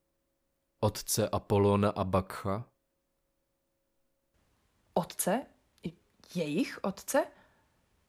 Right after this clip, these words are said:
Speaker 2: Ano, to bych, ano, to zvládnu.
Speaker 1: Skvěle. A můžu ten rodný list? Díky. Eh, mohla bys mi taky přinést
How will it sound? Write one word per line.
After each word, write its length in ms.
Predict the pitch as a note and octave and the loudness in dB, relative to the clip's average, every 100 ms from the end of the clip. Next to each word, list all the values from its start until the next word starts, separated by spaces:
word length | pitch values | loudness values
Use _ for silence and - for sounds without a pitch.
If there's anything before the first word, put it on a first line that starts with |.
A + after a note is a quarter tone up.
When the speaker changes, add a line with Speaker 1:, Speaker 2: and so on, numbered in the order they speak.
| _ - | _ -6
Speaker 2:
Ano, 260 | E3 A#3+ F4 | 4 6 6
to 160 | D#4 A#3 | 4 2
bych, 300 | B3 - - _ - A3+ - - - | 2 -2 -16 _ -20 -18 -20 -10 2
ano, 220 | A3 F#4+ | 6 6
to 100 | C#4+ | 6
zvládnu. 480 | G#3 G#3 A3+ F#4+ F4 _ _ _ _ _ _ _ _ | 8 10 10 4 -6 _ _ _ _ _ _ _ _
Speaker 1:
Skvěle. 580 | - - G#2+ F2 C#2+ C2+ _ _ _ _ _ _ - - - | -8 4 6 6 0 -10 _ _ _ _ _ _ -20 -16 4
A 120 | A#2 | 8
můžu 260 | A#2 B2 A#2 | 8 8 6
ten 180 | B2+ A#2 | 6 8
rodný 300 | A#2 A2+ A2+ | 8 8 8
list? 420 | A#2 - - - - - - - - | 8 4 -6 -16 -20 -20 -20 -20 -4
Díky. 260 | F#2 F2+ D2+ - - - - - - - _ _ _ _ _ _ _ A2 | -2 0 -4 -10 -20 -20 -20 -20 -20 -20 _ _ _ _ _ _ _ -2
Eh, 140 | G#2 - _ _ _ - | -2 -6 _ _ _ -2
mohla 400 | A2 A#2 C#3 D#3+ | 6 10 12 12
bys 200 | D#3 F3 | 10 8
mi 120 | E3+ | 8
taky 260 | D3+ D3 C#3 | 8 6 6
přinést 500 | C#3+ C#3+ C3+ - | 8 8 6 2